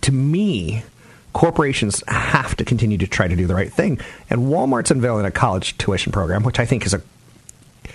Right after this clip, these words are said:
if done properly, it's, it's a great idea. Now, companies like Disney, you have a celebrity who, like I said, was dug up from the eighties or nineties,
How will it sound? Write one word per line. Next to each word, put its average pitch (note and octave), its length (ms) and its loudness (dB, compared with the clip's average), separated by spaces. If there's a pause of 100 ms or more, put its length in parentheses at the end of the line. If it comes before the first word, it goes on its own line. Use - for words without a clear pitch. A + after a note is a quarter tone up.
(840)
if A#2+ 160 0
done C#3+ 160 2
properly, D#3 400 0
it's, - 140 -6
it's - 160 -2
a - 20 2
great A2+ 220 0
idea. F2+ 300 -2 (1080)
Now, B2 80 -2
companies G3 340 0
like A#2+ 240 0
Disney, A2 560 0 (380)
you C3 100 0
have B2+ 100 0
a G#2+ 60 -2
celebrity B2+ 600 0 (360)
who, G2+ 600 0
like G2 160 -2
I - 20 2
said, G#2 160 0
was F#2+ 200 0 (200)
dug A2+ 180 0
up A#2+ 140 0
from A#2 100 0
the F#2+ 100 2
eighties G2 220 2
or G2 60 0
nineties, E2+ 420 -2